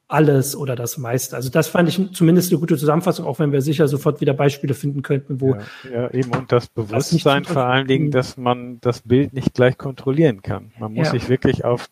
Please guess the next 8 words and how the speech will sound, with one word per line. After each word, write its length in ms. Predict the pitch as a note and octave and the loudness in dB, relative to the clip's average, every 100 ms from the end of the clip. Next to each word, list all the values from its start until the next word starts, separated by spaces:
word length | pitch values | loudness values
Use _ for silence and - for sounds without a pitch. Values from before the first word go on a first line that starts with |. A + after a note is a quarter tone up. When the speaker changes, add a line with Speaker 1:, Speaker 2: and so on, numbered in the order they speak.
| - | -6
Speaker 2:
die 140 | A#2+ | -2
Aufnahme 540 | A2 B2 - C3+ C#3 C3 | 0 -2 -2 -2 0 -4
konzentrieren, 960 | - B2+ - A2 - - A2+ C3 F#3 _ _ _ - _ _ _ | -8 -8 -6 -8 -8 -4 0 0 -2 _ _ _ -20 _ _ _
weil 240 | - D#3 A#2+ | 0 2 4
Speaker 1:
Mhm. 60 | |
Speaker 2:
man 240 | C3 C3 B2 | 2 0 0
kann 200 | C3 C3 | -2 -2
sie, 460 | C3+ C3+ C3+ C#3 | -6 -4 -2 -4